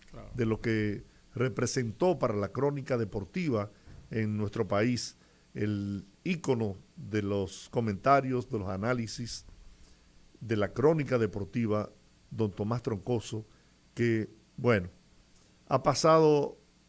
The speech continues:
Speaker 2: a una vida eterna y pedimos al Dios Padre Todopoderoso que lo tenga en un lugar muy especial en el cielo.
Speaker 1: Así es, así es.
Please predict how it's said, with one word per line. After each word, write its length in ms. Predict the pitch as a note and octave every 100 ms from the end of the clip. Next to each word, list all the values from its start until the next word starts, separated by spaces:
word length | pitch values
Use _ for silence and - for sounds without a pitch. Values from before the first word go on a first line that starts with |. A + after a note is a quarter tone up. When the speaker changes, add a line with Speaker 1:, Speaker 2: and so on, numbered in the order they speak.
| _ _ _
Speaker 2:
a 100 | -
una 220 | C3 C#3+ C#3+
vida 520 | D#3 D#3+ C#3 C3 A#2+
eterna 640 | G#2 - G3 C#3 A#2 - - - - - _
y 380 | - B2 A#2 A#2 - - - - -
pedimos 360 | A#2+ A#2 D3+ C#3+
al 200 | B2 G#2+
Dios 260 | B2+ D3+
Padre 640 | - - C#3+ B2+ B2 A#2 A2+ - -
Todopoderoso 920 | C3 C3+ A#2+ A2+ G#2+ A#2 A2+ C3 B2+ - - - _ _ _ _ -
que 100 | C3
lo 120 | B2+
tenga 220 | B2+ D#3
en 80 | D#3
un 100 | C3+
lugar 280 | C3+ A#2+ B2
muy 180 | A#2+ A#2+
especial 560 | A2 A#2 - A2 F2+ F2 _ _ _ _ _ -
en 180 | A#2+ G2
el 100 | F#2
cielo. 340 | - - - - - _ _ _ - - B2
Speaker 1:
Así 220 | A#2+ F#3+
es, 240 | G#2+ - - - - -
así 200 | A2+ C#3
es. 240 | A2 -